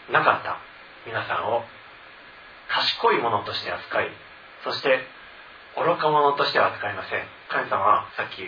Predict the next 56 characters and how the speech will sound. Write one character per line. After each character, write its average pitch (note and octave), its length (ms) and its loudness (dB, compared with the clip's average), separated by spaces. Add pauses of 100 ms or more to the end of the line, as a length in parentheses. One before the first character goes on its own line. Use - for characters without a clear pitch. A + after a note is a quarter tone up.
(140)
「愚 E3 240 4
か D#3+ 120 4
者 D3+ 400 2 (460)
は C#3 240 6
自 - 140 -8
分 C3+ 160 0
の B2+ 140 0
愚 C3 140 0
か C#3 160 2
さ B2 100 0
に A2+ 80 -4
よ - 60 -10
っ - 20 -16
て A2 100 -10
死 - 160 -6
ぬ」 A#2+ 120 -4
と A#2+ 220 -4
箴 A#2 200 -4
言 G2 140 -4
の F2+ 100 -6
言 - 180 -6
葉 G2+ 100 0
に F#2+ 100 -8
あ A2+ 100 -2
り A2+ 100 -10
ま B2+ 140 -2
し - 80 -2
た A#2 80 -4
通 D3 100 -2 (160)
り、 - 80 -6 (720)
そ A2+ 60 -10
の G2 60 -10
自 A#2 140 -8
分 B2 160 -2
の A2+ 180 2
愚 A#2+ 100 -2
か A#2 160 0
さ A#2 80 0
の G#2 60 0
中 - 240 4
に、 - 60 -6 (1400)
え - 40 -16 (160)
ー、 A2 40 -8
い - 20 -4
な C3 120 2
く B2+ 80 -4
な B2+ 100 2
っ - 60 -6
て - 80 -8
し - 140 -6
ま - 60 -6
い - 40 -8
ま - 140 -8
す。 - 680 -18
で C3+ 80 -2
も B2 260 0